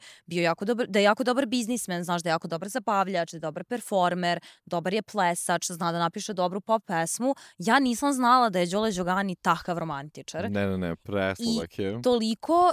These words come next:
Speaker 1: toliko mi je bilo uživanje da gledam to, ali takođe sam se i stvarno osjećala like I'm tripping balls.
Speaker 2: Linkovat ćemo vam, e,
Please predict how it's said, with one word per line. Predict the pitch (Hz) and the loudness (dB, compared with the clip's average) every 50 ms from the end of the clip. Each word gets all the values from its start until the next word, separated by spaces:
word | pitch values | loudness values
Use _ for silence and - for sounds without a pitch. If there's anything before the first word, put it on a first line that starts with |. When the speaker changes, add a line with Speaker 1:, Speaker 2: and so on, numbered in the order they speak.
| - _ | 2 _
Speaker 1:
toliko | - 254 240 226 220 - - 339 | -2 -2 0 0 -2 -2 -2 -2
mi | 359 349 | -2 -2
je | 320 | -4
bilo | 208 190 214 208 202 247 269 269 277 262 - - | -2 -2 -4 -2 0 2 2 4 2 2 0 -2
uživanje | 214 208 175 170 202 202 208 226 285 285 233 180 | -4 -4 -2 -2 -2 0 0 0 0 0 0 -2
da | 180 | 0
gledam | 175 196 226 240 233 | 2 2 2 2 2
to, | - 262 | 2 0
ali | 247 240 | 0 0
takođe | - 202 - 196 196 185 247 | -2 -4 -4 -4 -4 -4 -4
sam | - 247 220 | -6 -6 -6
se | - 202 | -6 -6
i | 180 | -6
stvarno | - - 202 220 208 175 | -4 -2 -2 0 0 -2
osjećala | 156 165 - 196 - - 170 156 160 160 160 156 156 | -2 -4 -6 -8 -8 -6 -4 -2 0 0 0 0 0
like | - 170 185 - 196 | -2 -4 -4 -4 -4
I'm | 202 | -4
tripping | - - 202 - 196 180 175 160 | -4 -4 -4 -4 -4 -4 -4 -2
balls. | 165 165 147 120 135 175 208 220 233 | -2 -2 -2 0 -2 -4 -4 -4 -2
Speaker 2:
Linkovat | 113 117 135 139 135 175 160 147 143 | 0 2 2 2 4 4 6 6 4
ćemo | - 139 123 117 113 | 4 2 2 4 4
vam, | 110 113 110 110 | 6 4 4 4
e, | 107 | 4